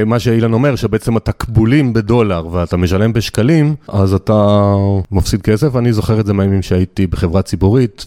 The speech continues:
והיינו יצואנים, והיה לנו את הבעיות האלה לפני הרבה מאוד שנים.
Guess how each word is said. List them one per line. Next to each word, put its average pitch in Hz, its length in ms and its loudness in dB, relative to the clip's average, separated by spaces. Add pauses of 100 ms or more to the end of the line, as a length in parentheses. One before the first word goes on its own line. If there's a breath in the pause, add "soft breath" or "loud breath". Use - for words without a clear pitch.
והיינו 101 480 0
יצואנים, 107 760 0
והיה 95 320 2
לנו 98 120 0
את 95 120 -6
הבעיות 98 380 0
האלה 90 240 0
לפני 92 180 -2
הרבה 90 180 0
מאוד 92 180 0
שנים. 87 220 0